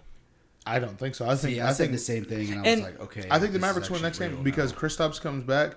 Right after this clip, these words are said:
Speaker 1: and they play that same lineup they played in game two, which is a terrifying lineup, which is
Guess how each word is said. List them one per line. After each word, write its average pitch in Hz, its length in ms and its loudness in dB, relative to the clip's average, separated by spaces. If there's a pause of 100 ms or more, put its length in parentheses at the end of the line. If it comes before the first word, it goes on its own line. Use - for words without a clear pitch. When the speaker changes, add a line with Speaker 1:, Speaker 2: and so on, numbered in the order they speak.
(240)
Speaker 1:
and 127 120 -2
they 143 80 2
play 156 200 4
that 127 200 2
same 147 240 -2
lineup 139 340 4
they 127 120 0
played 131 240 -2
in 120 100 -4
game 120 220 0
two, 107 320 -4
which 120 200 -4
is 117 240 -6
a 120 160 -4
terrifying 139 680 -2
lineup, 104 420 -8
which 120 220 -4
is 107 200 -6